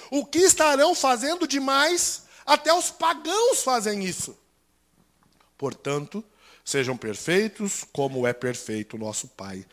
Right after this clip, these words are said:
Celestial." Irmãos, a expressão de amor por aquele que não é favorável é um distintivo do servo de Deus. Expressão de amor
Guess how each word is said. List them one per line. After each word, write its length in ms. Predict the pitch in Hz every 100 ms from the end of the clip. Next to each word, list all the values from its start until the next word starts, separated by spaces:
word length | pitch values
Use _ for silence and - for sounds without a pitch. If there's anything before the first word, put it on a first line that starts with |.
| _ -
Celestial." 840 | - 107 98 92 - 90 80 - _ _ _ _ _ _ _ _ _ _
Irmãos, 400 | 127 120 147 147
a 80 | 135
expressão 720 | 131 - 135 131 - 180 196
de 120 | 180 175
amor 460 | 160 135 131 139
por 180 | - 123
aquele 480 | 120 - 151 165 160
que 140 | -
não 220 | 143 131
é 80 | 135
favorável 840 | - 135 135 139 120 117 117 117 - _ _ _ _
é 160 | - 123
um 140 | 131
distintivo 800 | 117 123 - 123 113 - 123 120
do 120 | 110
servo 360 | 110 104 98 101
de 100 | 92
Deus. 460 | 80 76 - - _ _ _ _ _ _ _ _ _ _ _ _ _ _ _ _ _ _ _ _ _ _ _ _ _ _ _ _ _ _ _
Expressão 680 | - - 135 - 160 170 185
de 120 | 180
amor 480 | 185 131 120 117